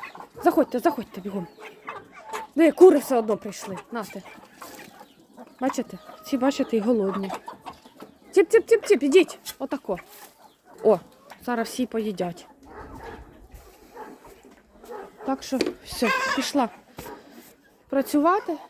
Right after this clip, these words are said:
Вам всім мирного неба, тихого неба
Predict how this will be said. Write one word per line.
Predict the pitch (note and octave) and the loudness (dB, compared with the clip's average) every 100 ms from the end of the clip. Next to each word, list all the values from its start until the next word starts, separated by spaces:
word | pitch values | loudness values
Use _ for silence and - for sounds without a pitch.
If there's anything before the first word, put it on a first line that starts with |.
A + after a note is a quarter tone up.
| - - | -20 -14
Вам | B3+ C#4+ | -8 -6
всім | B3 - C4+ A#3+ _ _ G4 - - _ _ _ - - - - F4+ - - | -8 -6 -6 -6 _ _ -18 -18 -20 _ _ _ -20 -20 -18 -18 -18 -20 0
мирного | C#4 D#4 C#4 C#4 B3+ | 4 6 6 4 4
неба, | C#4 D#4+ D#4+ D4 - - - - - - - - - - | 4 4 2 0 -4 -14 -16 -20 -20 -20 -20 -20 -20 -12
тихого | - D4 - C4 C4 | -2 -2 0 0 2
неба | B3+ A#3 G#3+ | 2 0 -2